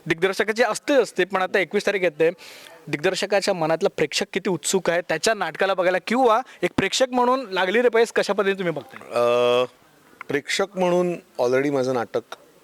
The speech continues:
Speaker 2: अनेक वेळा ब-, बघून झालंय असं मी
Speaker 1: हम्म, हम्म, हम्म.
Speaker 2: म्हणेन. कारण, अ, मनात
Speaker 1: शुभारंभाचा प्रयोग शुभारंभाचा प्रयोग
Speaker 2: हां,
Speaker 1: असतो.
Speaker 2: ती
Speaker 1: येस.
Speaker 2: अँक्झायटी आहेच.
Speaker 1: नक्कीच.
Speaker 2: अ, ती अँक्झायटी असलीच पाहिजे. प्रत्येक,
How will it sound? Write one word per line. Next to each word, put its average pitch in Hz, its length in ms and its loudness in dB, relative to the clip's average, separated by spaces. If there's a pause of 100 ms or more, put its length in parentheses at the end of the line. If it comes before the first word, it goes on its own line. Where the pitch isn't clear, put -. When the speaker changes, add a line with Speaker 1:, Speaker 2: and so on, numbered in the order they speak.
(360)
Speaker 2:
अनेक 110 320 -4
वेळा 120 140 0
ब-, 110 40 -6
बघून 104 380 -4
झालंय 98 240 -2
असं 101 240 -2
मी 87 100 -8
Speaker 1:
हम्म, 80 120 -8
हम्म, 151 140 -14
हम्म. 120 340 -16
Speaker 2:
म्हणेन. 87 240 -10
कारण, 92 300 -8 (840)
अ, 98 140 -10 (760)
मनात 113 320 -2
Speaker 1:
शुभारंभाचा 247 540 -2
प्रयोग 247 200 0
शुभारंभाचा 226 460 -2
प्रयोग 190 220 0
Speaker 2:
हां, 170 80 2
Speaker 1:
असतो. 262 160 0
Speaker 2:
ती 160 160 -2
Speaker 1:
येस. 185 200 2
Speaker 2:
अँक्झायटी 180 400 0
आहेच. 160 400 0
Speaker 1:
नक्कीच. 143 220 -8
Speaker 2:
अ, 117 100 0
ती 139 260 -2
अँक्झायटी 143 380 0
असलीच 135 360 -2
पाहिजे. 110 280 -2
प्रत्येक, 107 400 -6